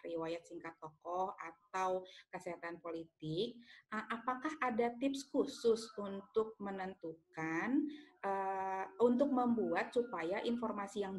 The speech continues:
banyak tadi bisa disampaikan secara singkat, padat, dan jelas gitu loh, Kak? Ya, kalau misalnya riwayat gitu ya, biografi seseorang,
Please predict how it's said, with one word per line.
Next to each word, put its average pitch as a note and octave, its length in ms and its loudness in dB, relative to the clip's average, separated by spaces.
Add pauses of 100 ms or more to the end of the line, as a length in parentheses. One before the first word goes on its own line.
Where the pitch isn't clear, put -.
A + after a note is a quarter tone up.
banyak F#3 320 2 (160)
tadi D#3+ 480 -4 (160)
bisa B3+ 240 -4
disampaikan A#3 640 -4
secara G3+ 320 -4
singkat, A#3 400 -6
padat, A3 320 -4
dan G3 160 0
jelas A3 320 0
gitu E3 320 -6
loh, D3+ 160 -6
Kak? - 160 -20 (560)
Ya, G3 240 4
kalau G#3 160 6
misalnya A#3 480 2
riwayat A3+ 720 4
gitu G#3 240 -2
ya, C#4 160 4
biografi F#3+ 720 2
seseorang, F3+ 880 -4